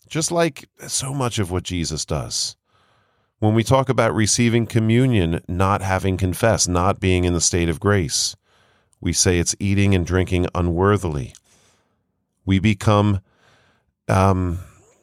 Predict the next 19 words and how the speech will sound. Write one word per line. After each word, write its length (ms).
what's 320
the 120
word? 280
I 160
mean, 240
Saint 300
Paul 260
says 320
we 140
eat 200
and 120
drink 260
unto 260
our 140
own 160
condemnation. 840
You 120
become, 640
um, 580